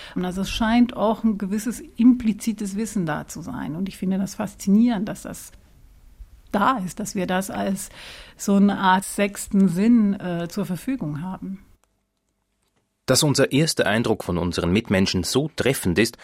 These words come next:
Speaker 2: hat in letzter Zeit auch die populärwissenschaftliche Literatur aufgegriffen. Zum Beispiel der Bestseller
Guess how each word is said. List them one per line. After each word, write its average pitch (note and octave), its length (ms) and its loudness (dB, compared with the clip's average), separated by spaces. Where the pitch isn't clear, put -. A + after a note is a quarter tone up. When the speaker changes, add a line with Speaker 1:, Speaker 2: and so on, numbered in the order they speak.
Speaker 2:
hat - 160 -4
in D#3+ 100 6
letzter C#3+ 340 2
Zeit A2 320 2
auch G#2 120 0
die A#2+ 120 -6
populärwissenschaftliche G2 1200 0
Literatur F2+ 560 2
aufgegriffen. F#2+ 680 0
Zum B2+ 160 0
Beispiel F#2+ 380 0
der G2 100 0
Bestseller E2+ 580 0